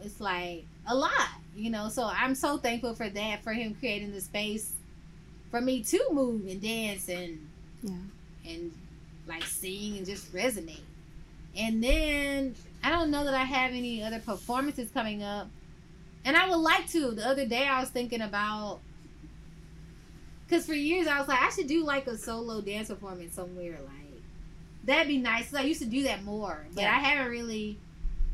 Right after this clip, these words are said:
Speaker 1: even though people know that I do dance, I don't know that people know my dance here.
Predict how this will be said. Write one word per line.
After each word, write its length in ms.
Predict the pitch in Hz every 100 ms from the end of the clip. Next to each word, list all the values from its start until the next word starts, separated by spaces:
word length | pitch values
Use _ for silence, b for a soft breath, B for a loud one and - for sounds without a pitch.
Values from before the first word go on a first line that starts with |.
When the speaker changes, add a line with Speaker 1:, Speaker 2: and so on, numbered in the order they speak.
| - - - - - -
Speaker 1:
even 180 | 262 320
though 120 | 311
people 340 | 311 277 277 254
know 300 | 233 220 240
that 140 | 226
I 140 | 208
do 220 | 208 226 269
dance, 360 | 247 254 247
I 80 | 247
don't 140 | 233 220
know 140 | 208
that 100 | 202
people 260 | 233 202 180
know 280 | 175 196
my 220 | 190 165 151
dance 400 | 160 165 160 -
here. 340 | 170 165 160